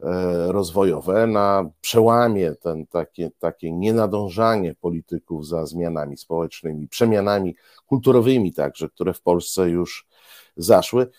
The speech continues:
No i tutaj, jak sobie patrzę na Samoobrona, Agrounię, Konfederację, Szymona Hołownię, e, ja, żebyście państwo powiedzieli, ja nie mówię, że to są takie same partie, tak? Ja z-, widzę różnicę między nimi, tylko one sytuują się tak, że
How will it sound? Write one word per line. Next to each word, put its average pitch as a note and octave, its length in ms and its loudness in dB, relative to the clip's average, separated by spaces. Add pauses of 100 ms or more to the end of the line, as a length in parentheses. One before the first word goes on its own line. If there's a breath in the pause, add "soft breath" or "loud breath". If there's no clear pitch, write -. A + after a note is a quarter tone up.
(140)
No A#2 100 6
i E3+ 120 6
tutaj, E3+ 420 6
jak C3 260 4
sobie C3 500 -2
patrzę B2+ 540 2
na E2 400 -4
Samoobrona, G2 880 0
Agrounię, F#2 720 -2
Konfederację, F#2 880 -2
Szymona F#2 480 -4
Hołownię, F#2 720 -2 (420 soft breath)
e, F2+ 80 -2 (600)
ja, C3 240 4 (480)
żebyście C3 380 -4
państwo C#3 300 -2
powiedzieli, D3+ 260 0
ja B2 100 4
nie C3+ 100 2
mówię, C#3 220 2
że C3+ 60 -8
to C#3+ 140 -4
są D3+ 160 -2
takie D3 240 -4
same D#3 280 0
partie, E2 480 0
tak? A2 300 -2
Ja G#2+ 120 2
z-, A2 140 -10 (140)
widzę B2+ 280 2
różnicę F2+ 440 -2
między E2 320 -4
nimi, G2 280 -6 (320 loud breath)
tylko - 180 2
one G#3+ 140 4
sytuują F#3+ 520 0
się - 140 2
tak, E3+ 320 4
że F3 220 4